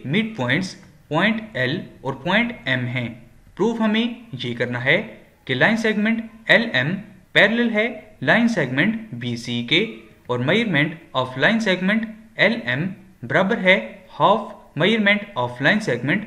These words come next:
बीसी के। Construction में हमें कहा गया है, point एम को पॉइंट एल के साथ ज्वाइन कर दीजिए और line segment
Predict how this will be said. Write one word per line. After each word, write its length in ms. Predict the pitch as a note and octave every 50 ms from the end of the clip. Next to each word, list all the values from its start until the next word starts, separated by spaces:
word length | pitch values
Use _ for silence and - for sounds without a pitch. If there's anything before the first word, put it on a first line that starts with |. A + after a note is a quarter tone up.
| - - - - -
बीसी 420 | B2 B2+ B2 A#2+ A#2 - B2 A#2+ A#2
के। 180 | A#2 - B2 A2+ A#2 - - - _ _ - -
Construction 480 | B2+ B2 - - D#3+ E3 - B3+ B3
में 320 | A3 G#3 G#3 A#3 A#3+ A#3+ - - -
हमें 200 | C3+ B2+ B2 A#2+
कहा 180 | B2+ B2 B2
गया 200 | A#2 B2 B2+ B2+
है, 200 | A#2+ C3 D3+ F3+ A3 - - - - - _ -
point 240 | C3 B2+ B2 A#2+ A#2+ -
एम 200 | D3 F#3+ A#3 A#3
को 220 | A#3 - F3+ G3+ A3
पॉइंट 580 | - - - - - - C3 B2 B2 A#2 A#2
एल 200 | - D#3 G3+ A3+
के 100 | A3 A3
साथ 440 | - - E3+ G3 A3 - - - B2+
ज्वाइन 240 | A#2 C3+ B2 A#2+ A#2+
कर 160 | A#2+ B2+ A#2+
दीजिए 680 | A2+ - B2 A#2+ A#2+ A#2+ B2+ B2 A#2+ A2 A2+ - - - _ _ _ - -
और 140 | C3 B2+ A#2+
line 220 | C3 D#3+ G#3 A3+
segment 520 | A3 - B2+ A#2 B2 A#2+ B2+ E3 - -